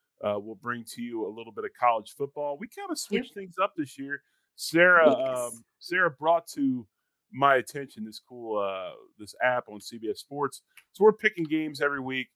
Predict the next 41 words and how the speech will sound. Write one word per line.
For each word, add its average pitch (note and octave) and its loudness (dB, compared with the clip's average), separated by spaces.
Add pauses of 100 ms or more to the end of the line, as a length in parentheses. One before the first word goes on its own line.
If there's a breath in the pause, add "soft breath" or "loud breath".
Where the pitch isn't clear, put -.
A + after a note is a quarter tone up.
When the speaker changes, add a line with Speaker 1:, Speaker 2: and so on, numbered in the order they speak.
(360)
Speaker 1:
We'll A2+ -6
talk C3+ 6
about A#2+ 0
that B2+ -2
a - -18
little A#2+ -10
bit. A#2 -8
We A#2 -10
can G#2+ -20
talk A#2+ 4
about A2+ -6
the G#2+ -4
obvious, G#2+ -4
the G#2 -6
obvious A2 0
being, G#2+ -12 (140)
uh, A2 2 (140)
uh, G2 -8 (100)
Deion A2 -8
Sanders A#2 -10 (340)
and G2+ -4
the G#2 -8
Colorado A2+ 6
Buffaloes A2 -8
now G2 -4
two A2 -6
and A2 0
oh B2 2 (440)
as F#2+ -10
they A#2 2
move A#2 0
up A2+ 6
in A2 -16
the A2 -12
A A2 -8
P A2 -12
poll. G#2+ -2 (360)
And G#2+ 2
then, A2 0
of G#2 -8
course C3+ -2